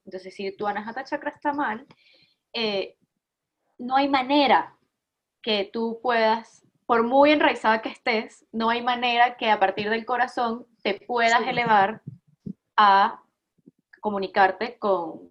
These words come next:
Speaker 1: con el espíritu, ¿no? Entonces, em, entonces, claro, tus emociones,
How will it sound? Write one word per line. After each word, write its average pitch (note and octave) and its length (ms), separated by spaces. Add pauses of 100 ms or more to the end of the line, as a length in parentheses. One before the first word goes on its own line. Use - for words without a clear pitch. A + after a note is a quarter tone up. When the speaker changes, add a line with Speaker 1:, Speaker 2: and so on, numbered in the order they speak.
Speaker 1:
con F3 160
el E3 80
espíritu, - 420
¿no? G#3+ 120 (840)
Entonces, C4 640 (240)
em, G#3 1120 (720)
entonces, C#4 300
claro, A#3 380
tus A#3 180
emociones, A#3 540